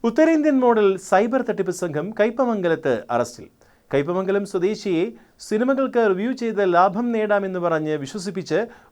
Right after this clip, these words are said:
മൊബൈൽ ആപ്ലിക്കേഷൻ വഴി നാൽപത്തിയാറ് ലക്ഷം രൂപ തട്ടിയെടുത്ത കേസിൽ തമിഴ്നാട് സ്വദേശി ഉൾപ്പെടെ നാല് പേരെ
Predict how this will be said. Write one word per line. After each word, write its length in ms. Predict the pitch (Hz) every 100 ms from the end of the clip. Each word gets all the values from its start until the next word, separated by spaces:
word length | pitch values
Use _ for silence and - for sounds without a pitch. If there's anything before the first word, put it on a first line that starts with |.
| 120
മൊബൈൽ 360 | 123 160 180
ആപ്ലിക്കേഷൻ 560 | 170 202 208 226 220 202
വഴി 240 | 180 160
നാൽപത്തിയാറ് 840 | 135 139 160 190 190 175 185 202 190
ലക്ഷം 300 | 196 240 208
രൂപ 140 | 190
തട്ടിയെടുത്ത 460 | 180 170 180 170 165
കേസിൽ 440 | 160 143 147 226 - _ -
തമിഴ്നാട് 380 | 190 214 262 240
സ്വദേശി 420 | 226 190 214 220
ഉൾപ്പെടെ 400 | 208 175 175 160
നാല് 360 | 139 147 196 220
പേരെ 320 | 156 131 175